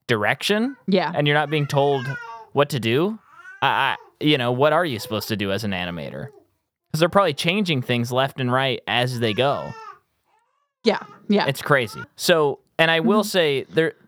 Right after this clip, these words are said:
Speaker 1: there hasn't been much information on these movies, and I like to,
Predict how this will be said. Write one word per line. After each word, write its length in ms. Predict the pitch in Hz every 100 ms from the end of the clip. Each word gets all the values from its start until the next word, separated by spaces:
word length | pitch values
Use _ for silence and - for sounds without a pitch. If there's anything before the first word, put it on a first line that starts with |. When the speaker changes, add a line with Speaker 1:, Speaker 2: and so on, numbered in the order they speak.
| -
Speaker 1:
there 180 | 170 214
hasn't 340 | 240 240 175
been 180 | 147 135
much 220 | 120 -
information 720 | 113 113 95 85 - 123 127
on 160 | - 131
these 140 | 139 143
movies, 300 | 143 147 151
and 100 | 143
I 80 | 156
like 240 | 147 135
to, 380 | - 127 110